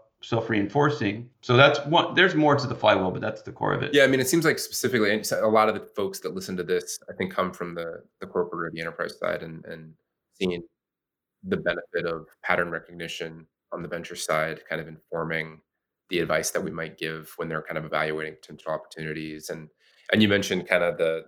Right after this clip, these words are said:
Speaker 2: you know, the operator mentality, you know, from Studio and how that can also benefit when it's time to actually go and build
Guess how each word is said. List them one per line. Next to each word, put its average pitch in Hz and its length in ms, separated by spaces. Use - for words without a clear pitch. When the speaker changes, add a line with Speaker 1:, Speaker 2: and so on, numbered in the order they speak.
Speaker 2:
you 95 80
know, 87 80
the 87 140
operator 90 440
mentality, 78 800
you - 100
know, 87 60
from 82 180
Studio 80 680
and 80 200
how 78 120
that 82 300
can 82 120
also 80 520
benefit 82 360
when 82 80
it's 82 120
time 82 180
to 82 60
actually 82 240
go 80 180
and 78 200
build 82 280